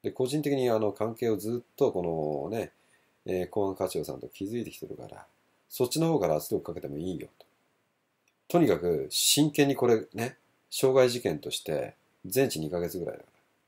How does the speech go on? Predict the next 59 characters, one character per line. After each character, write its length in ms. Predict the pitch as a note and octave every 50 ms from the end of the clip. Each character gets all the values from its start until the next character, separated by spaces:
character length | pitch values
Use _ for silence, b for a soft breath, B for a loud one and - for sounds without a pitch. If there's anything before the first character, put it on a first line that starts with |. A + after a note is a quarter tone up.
| _ _ _ _ _ _ _ _ _ _ _ -
も 80 | F2+ E2
う 20 |
真 160 | - - A#2+
剣 100 | A#2+ A#2
に 40 | G#2+
や 40 | G2+
っ 40 | -
て 80 | F#2+
く 40 | F#2
れ 80 | E2 D2
っ 20 |
て 120 | - - - _
最 160 | - - F2 E2
初 80 | E2
か 60 | E2
ら 40 | D#2
も 120 | D2 C2+ B1+
う 40 | C2+
言 80 | C#2
っ 20 | C2+ _
た 100 | - -
ん 60 | - -
で 60 | -
す。 120 | - - _ _ _ _ _ _ _ _ _ _ _ _ _ _ -
ま 60 | F#2+
あ、 20 |
そ 80 | G2 A#2
う 40 | A#2+
言 120 | C3+ D#3
う 40 | F3+
ま 120 | F#3 E3+
で 80 | C3 E2+
も 80 | D#2
な 120 | D2+ D#2 D#2+
く、 260 | - - - - -
そ 160 | - - - -
こ 100 | G2+ G#2+
の、 320 | A#2+ A2+ F2+ - - - b b b b b b b b b b b -
え 280 | G2+ G2+ G2 G2 G2
ー 40 | G2
と、 80 | - G#2+
刑 220 | - - B2 A2
事 120 | E2 D2+ C2
の 80 | B1
で 100 | A#1+ B1
す 140 | - - D#2
ね、 240 | E2 D#2+ C2+ - - _ -
あ 100 | D2+ D#2
の、 360 | D#2 D#2 D2 C#2+ C#2 C#2 C#2+ -
担 180 | D#2+ D#2+ D#2+ -
当 1300 | - D#2+ D#2+ D#2+ D#2 D2 C#2+ B1+ B1 C2 - - - - - - - - E2 E2 C#2 - - - - -
の 60 | - G2+
ね、 200 | G2+ - - _
え 240 | - D2+ D2 C#2 C2+
ー、 40 | -
T 180 | - - D#2+ -
さ 140 | - -
ん 20 |
は 60 | -